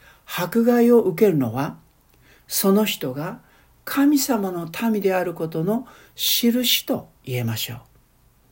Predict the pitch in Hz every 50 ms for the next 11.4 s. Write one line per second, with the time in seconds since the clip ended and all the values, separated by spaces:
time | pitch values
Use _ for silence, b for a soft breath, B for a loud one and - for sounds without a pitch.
0 | _ _ _ _ _ _ _ _ - 160 156 160 - - 127 135 147 170 202 b
1 | b b b b b b b - 180 226 277 302 294 269 269 285 240 - - 247
2 | 233 220 190 160 - - 170 165 - 165 160 160 156 151 - _ _ _ _ 196
3 | 214 240 - B B B B B B _ - 175 170 185 175 160 - 180 170 170
4 | 165 165 165 165 - 185 170 160 160 151 135 131 - 143 151 180 196 233 b b
5 | b b b b b b b b _ _ _ _ _ - - 294 285 294 277 -
6 | - 226 185 170 156 151 147 143 - - - 208 190 170 160 165 147 135 - -
7 | - - 190 226 262 b b b b b b b b _ - - 226 226 233 233
8 | 226 240 220 226 254 269 - - _ _ _ b b b b b b b _ _
9 | _ - 151 139 135 127 - - 120 117 113 113 113 113 - - - - 185 165
10 | - - - - 214 233 247 233 240 - - 147 123 - 196 208 214 208 147 -
11 | - - - - - - - -